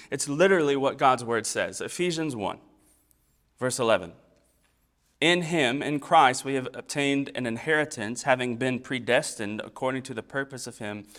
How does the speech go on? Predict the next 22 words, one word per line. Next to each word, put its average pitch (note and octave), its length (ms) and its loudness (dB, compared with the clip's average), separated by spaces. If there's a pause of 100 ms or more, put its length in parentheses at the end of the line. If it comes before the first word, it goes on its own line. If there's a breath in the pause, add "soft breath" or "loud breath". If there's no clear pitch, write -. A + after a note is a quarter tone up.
(260 soft breath)
who C#3 100 -4
works A#2+ 260 0
all D3+ 380 10
things B2 260 -4
according A#2 360 -2
to A2+ 100 -12
the A2+ 60 -6
counsel G#2+ 380 -2
of G2 80 -4
his F#2+ 140 -10
will. F2+ 240 -12 (2750)
So - 180 -4
that A2+ 160 4
we B2 400 -2 (500)
who A2+ 140 -6
are G2 60 -2
f-, - 220 -14
the G#2+ 140 -4
first - 460 -2
hope A2 260 0
in G2 100 -8
Christ G2 680 -4